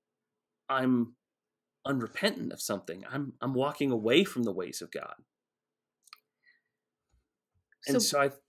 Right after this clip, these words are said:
Speaker 1: go ahead.
Speaker 2: Oh, no, I was gonna say, so I think you're headed where, where I am. What are a few of the things that we can do
Speaker 1: Mm-hmm.
Speaker 2: to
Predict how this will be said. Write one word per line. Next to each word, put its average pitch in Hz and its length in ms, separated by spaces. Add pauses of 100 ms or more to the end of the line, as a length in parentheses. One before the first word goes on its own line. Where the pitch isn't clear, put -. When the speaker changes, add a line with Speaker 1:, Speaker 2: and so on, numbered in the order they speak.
(160)
Speaker 1:
go 160 120
ahead. 135 180 (440)
Speaker 2:
Oh, 233 100
no, 247 60
I 226 40
was 226 100
gonna 247 120
say, 220 480
so - 140
I 208 40
think 262 200
you're 226 120
headed 220 280
where, 170 340 (180)
where 175 180
I 170 120
am. 143 380 (840)
What 220 160
are 302 160
a 269 60
few 214 280
of 208 60
the 196 140
things 180 340
that - 240
we 208 160
can 190 220
do 139 480 (760)
Speaker 1:
Mm-hmm. 110 220
Speaker 2:
to - 120